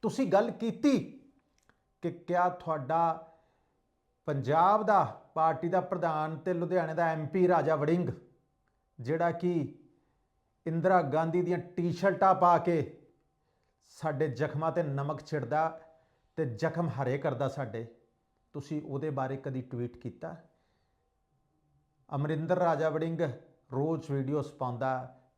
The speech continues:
ਗਿੱਦੜਬਾਹੇ ਦੀਆਂ ਕਿ ਗਿੱਦੜਬਾਹੇ ਦੇ ਲੋਕਾਂ ਨੂੰ ਇੰਨੇ ਕੋਠੇ ਉੱਥੇ ਚਾਹੀਦੇ ਹੈਗੇ ਆ। ਲੋਕਾਂ ਨੇ ਉਹਨੂੰ ਲੁਧਿਆਣੇ ਦਾ ਐਮ ਪੀ ਬਣਾਇਆ ਹੈਗਾ।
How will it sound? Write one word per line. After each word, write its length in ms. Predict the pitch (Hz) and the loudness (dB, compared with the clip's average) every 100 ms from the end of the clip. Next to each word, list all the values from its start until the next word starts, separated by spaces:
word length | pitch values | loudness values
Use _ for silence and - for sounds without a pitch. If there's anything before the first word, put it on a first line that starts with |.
| 120 | -4
ਗਿੱਦੜਬਾਹੇ 540 | 160 175 156 147 139 147 | 0 2 4 4 4 0
ਦੀਆਂ 400 | 131 143 135 123 - _ _ | -2 -4 -6 -8 -16 _ _
ਕਿ 80 | 151 | -10
ਗਿੱਦੜਬਾਹੇ 640 | 120 143 147 143 143 139 | -6 -4 -2 0 0 2
ਦੇ 120 | 143 | 0
ਲੋਕਾਂ 440 | 143 131 135 147 151 | -2 -2 -2 -2 -4
ਨੂੰ 280 | 143 139 139 _ _ _ | -4 -8 -12 _ _ _
ਇੰਨੇ 280 | 180 165 170 | -4 -2 -2
ਕੋਠੇ 360 | 165 156 - 160 | -2 -4 -4 -6
ਉੱਥੇ 220 | 147 156 | -6 -6
ਚਾਹੀਦੇ 420 | - 143 151 151 | -4 -2 -2 -2
ਹੈਗੇ 240 | 139 120 123 | -2 -4 -6
ਆ। 100 | 127 - _ _ _ _ - | -6 -12 _ _ _ _ -2
ਲੋਕਾਂ 360 | 156 202 247 240 | 2 2 2 0
ਨੇ 60 | |
ਉਹਨੂੰ 220 | 247 254 | 0 -2
ਲੁਧਿਆਣੇ 400 | 240 226 220 185 | 0 2 2 2
ਦਾ 120 | 220 233 | 2 2
ਐਮ 120 | 196 | 2
ਪੀ 140 | 233 | -2
ਬਣਾਇਆ 380 | 208 196 143 123 | -2 0 0 0
ਹੈਗਾ। 220 | 123 - | -2 -8